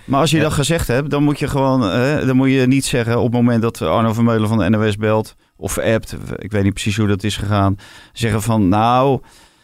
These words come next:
Speaker 1: als ze me benaderen, dan ben ik, eh, beschikbaar om erover na te denken," of zoiets dergelijks,
Speaker 2: Ja.
Speaker 1: hè? Dus we moeten met z'n allen met de handjes in de lucht, omdat meneer,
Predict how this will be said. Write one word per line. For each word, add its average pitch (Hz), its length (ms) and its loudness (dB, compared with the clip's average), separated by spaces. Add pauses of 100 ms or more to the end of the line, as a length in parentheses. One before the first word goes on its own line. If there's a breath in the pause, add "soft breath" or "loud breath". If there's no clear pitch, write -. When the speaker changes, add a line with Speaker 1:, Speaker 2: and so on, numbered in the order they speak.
(300 soft breath)
Speaker 1:
als - 280 -2
ze 143 80 2
me 117 140 4
benaderen, 160 840 2
dan 131 400 2
ben 139 220 2
ik, 143 240 0
eh, 110 800 0
beschikbaar 156 720 0
om 165 220 0
erover 147 540 2
na 143 180 2
te 131 140 -4
denken," 101 400 0
of 87 220 -6
zoiets 110 340 0
dergelijks, 101 540 0
Speaker 2:
Ja. - 80 -4
Speaker 1:
hè? 123 280 -2
Dus 113 200 -2
we 123 80 0
moeten 127 260 2
met 127 140 0
z'n - 80 -2
allen 127 500 2
met 127 120 0
de 127 60 -4
handjes 139 340 0
in 135 120 2
de 127 100 2
lucht, 143 260 0
omdat 127 300 0
meneer, 147 520 0